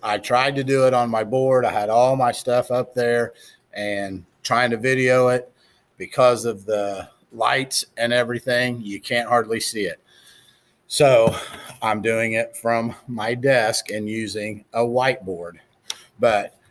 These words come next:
as you can see on here, I have the numbers, and this is just in the ones column when we're rounding to the nearest ten.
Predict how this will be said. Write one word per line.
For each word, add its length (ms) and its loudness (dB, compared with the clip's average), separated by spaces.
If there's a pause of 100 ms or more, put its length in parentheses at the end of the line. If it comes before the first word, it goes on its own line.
(100)
as 320 0
you 100 -2
can 200 -2
see 340 0
on 180 2
here, 380 -6 (560)
I 160 -4
have 380 0
the 100 0
numbers, 540 -2 (100)
and 200 -2
this 200 0
is 160 -8
just 640 0
in 380 0
the 160 2
ones 360 2
column 440 0
when 160 -6
we're 120 -2
rounding 460 2
to 160 0
the 100 0
nearest 420 2
ten. 300 -2